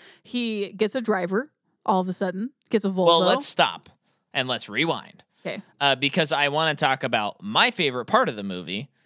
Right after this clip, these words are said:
Speaker 2: which is when, uh, Mikolai is like, he, he, so, so, uh, Carol
Speaker 1: Yeah.
Speaker 2: comes up to Mikolai and he says, "Hey, is there still that guy?" This is before he sold the land.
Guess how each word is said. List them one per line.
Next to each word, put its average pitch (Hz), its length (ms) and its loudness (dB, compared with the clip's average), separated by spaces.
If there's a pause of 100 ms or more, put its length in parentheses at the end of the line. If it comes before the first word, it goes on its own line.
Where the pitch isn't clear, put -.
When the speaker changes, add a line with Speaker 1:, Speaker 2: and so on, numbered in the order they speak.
(220)
Speaker 2:
which 151 260 -2
is 151 200 -2
when, 135 440 -2 (260)
uh, 123 180 0
Mikolai 123 720 -4 (840)
is 139 240 0
like, 120 400 -2 (160)
he, 151 240 2
he, 214 440 -2 (200)
so, 160 300 2
so, 139 360 0
uh, 117 240 -2
Carol 208 360 2
Speaker 1:
Yeah. 175 60 -2
Speaker 2:
comes 156 200 0
up 147 140 0
to 139 80 -8
Mikolai 120 480 0
and 107 80 -6
he 127 100 -8
says, 113 300 -10
"Hey, 139 160 -2
is 131 80 -4
there 143 120 0
still 151 380 -2
that 147 220 0
guy?" - 120 -14
This 143 160 -2
is 147 80 -8
before 160 720 -2
he 127 260 -6
sold 120 400 -2
the 101 80 -8
land. 76 380 -12